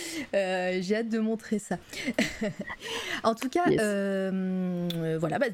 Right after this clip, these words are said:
Speaker 1: très chouette présentation, euh, nickel, bien concise. On va, on va rentrer dans, dans le détail maintenant. Euh,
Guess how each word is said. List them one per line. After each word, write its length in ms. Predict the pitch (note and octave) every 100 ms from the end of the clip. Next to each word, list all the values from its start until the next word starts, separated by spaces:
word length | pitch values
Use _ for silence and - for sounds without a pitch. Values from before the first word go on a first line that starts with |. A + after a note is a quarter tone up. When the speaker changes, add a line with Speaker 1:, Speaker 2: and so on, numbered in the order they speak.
| -
Speaker 1:
très 180 | - D#4+
chouette 240 | - C#4+
présentation, 840 | - A#3+ A3 G#3 F#3+ - G#3+ C4 -
euh, 320 | E3+ E3 D#3+
nickel, 380 | E3+ G#3+ G#3+ F3+
bien 240 | F3 G3 D#4+
concise. 600 | D4+ B3 - A3 C4+ C4+
On 120 | A3 G#3+
va, 400 | F#3+ F3+ E3 D#3
on 100 | D#3+
va 160 | D#3+
rentrer 420 | D#3 F3+ F3+ - A#3
dans, 320 | E3+ D3+ D3+
dans 140 | D#3+
le 100 | F3
détail 520 | F3+ G3+ - G#3 G3
maintenant. 580 | E3 E3 E3+ - - B3+ F4 - - - -
Euh, 300 | F3+ F3 F3+